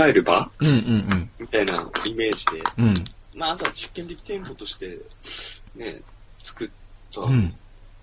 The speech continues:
Speaker 1: つもりだけど、というか、そういうのすら、うん、あんまり考えてなかったけど、でも、
Speaker 2: うん。
Speaker 1: どっちにしろ実験的店舗として作ったけど、
Speaker 2: うん。
Speaker 1: ね、その割に、
Speaker 2: <laughs>
Speaker 1: なんか、常に、
Speaker 2: うん。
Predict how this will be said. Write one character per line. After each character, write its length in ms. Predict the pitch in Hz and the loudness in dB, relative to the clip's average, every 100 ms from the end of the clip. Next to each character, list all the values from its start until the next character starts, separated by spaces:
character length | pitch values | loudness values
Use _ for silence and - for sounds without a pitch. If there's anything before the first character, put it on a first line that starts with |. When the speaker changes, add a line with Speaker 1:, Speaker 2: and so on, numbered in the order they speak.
| - - - - | -20 -20 -20 -18
Speaker 1:
つ 160 | - 107 | -14 -10
も 120 | 104 | -8
り 120 | 104 | -6
だ 100 | 101 | -8
け 140 | 101 - | -10 -12
ど、 100 | - - - - - | -12 -14 -18 -20 -4
と 80 | 147 | -2
い 60 | |
う 40 | 143 | -2
か、 100 | 87 | -4
そ 200 | - 131 | 2 4
う 20 | |
い 60 | 165 | 4
う 40 | |
の 200 | 170 123 - 107 | 2 -2 -6 -4
す 280 | - - - | -2 0 0
ら、 160 | - - - - | -2 -4 -20 -10
う 80 | - | -8
ん、 80 | - - - | -8 -14 -4
あ 80 | - | 2
ん 40 | |
ま 80 | 185 | 2
り 60 | 185 | 2
考 200 | 170 170 | 0 2
え 60 | 151 | 0
て 80 | |
な 80 | 117 | -2
か 80 | 107 | -6
っ 40 | |
た 100 | - | -8
け 60 | 90 | -14
ど、 100 | 90 | -4
で 80 | 123 | 2
も、 160 | 120 | 2
Speaker 2:
う 20 | 92 | 2
ん。 120 | 85 | -2
Speaker 1:
ど 120 | 104 | -2
っ 20 | 127 | 0
ち 160 | 180 | 2
に 60 | 185 | 4
し 100 | 160 | 6
ろ 140 | 160 | 6
実 200 | 147 147 | 4 2
験 120 | 151 | 2
的 180 | 143 147 | 4 2
店 160 | - 123 | 4 2
舗 180 | 110 92 | 2 -4
と 80 | |
し 100 | 92 | -4
て 80 | - | -4
作 180 | - - | -6 -10
っ 20 | |
た 140 | - 90 | -4 -2
け 80 | |
ど、 140 | 82 78 | 0 2
Speaker 2:
う 40 | |
ん。 80 | 117 90 - - - - - - - - - - | 2 2 0 -2 -8 -18 -20 -20 -18 -18 -16 -6
Speaker 1:
ね、 240 | 127 107 - - - - - - | -2 -2 -2 -10 -12 -12 -20 -16
そ 380 | - - - 135 | -14 -10 -4 -4
の 180 | 160 160 | -2 -2
割 200 | 156 156 | -2 -2
に、 380 | 151 147 135 - - - - - | 0 0 -2 -6 -10 -10 -10 -12
Speaker 2:
<laughs> 500 | - - - - - | -12 -12 -14 -16 -4
Speaker 1:
な 100 | 139 | 2
ん 60 | 147 | 2
か、 80 | 90 - - 226 208 - - - - - - - - - | 2 -2 0 0 0 -12 -16 -8 -8 -8 -20 -20 -20 -2
常 340 | - 175 151 | 4 8 8
に、 240 | 92 - - | 6 0 0
Speaker 2:
う 60 | 131 | 0
ん。 260 | 95 78 | 0 -2